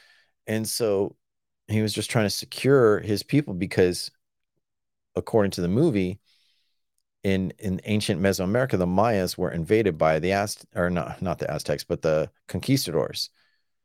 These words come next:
And that's just a little bit of history. But the point is, is, uh, without spoiling the movie, they, the two cultures end up coming into one or, or working together. They needed allies.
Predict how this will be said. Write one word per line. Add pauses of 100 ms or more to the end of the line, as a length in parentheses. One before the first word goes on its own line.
(340)
And
that's
just
a
little
bit
of
history.
But
the
point
is, (600)
is, (300)
uh,
without
spoiling
the
movie, (1300)
they,
the (260)
two
cultures
end
up
coming
into
one (400)
or,
or
working
together. (160)
They
needed
allies.